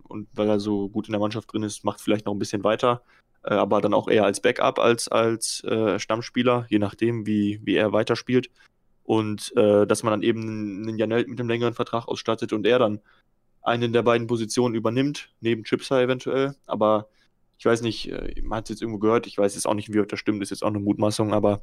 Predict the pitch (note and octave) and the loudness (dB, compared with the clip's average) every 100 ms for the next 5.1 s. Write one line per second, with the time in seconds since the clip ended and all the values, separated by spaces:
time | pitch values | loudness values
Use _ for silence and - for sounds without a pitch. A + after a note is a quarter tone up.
0 | - - - - - - A2+ A2 G#2+ A2+ | -8 -12 -14 -16 -18 -2 2 4 6 4
1 | B2+ G#2 A2 A#2+ A2 - - A2 A2 G#2+ | 4 2 2 2 -4 -6 0 4 4 4
2 | - _ _ _ - A#2+ A#2 A#2 - - | 0 _ _ _ -6 -4 -2 -4 -6 -10
3 | - A#2 A2+ A2+ G#2 A2+ - A#2 A2+ A2 | 0 2 4 2 2 0 0 0 0 0
4 | G#2+ A2 - A#2 - A2+ G#2+ B2 A#2 A#2+ | -2 -4 -6 -6 -6 -2 0 2 0 -2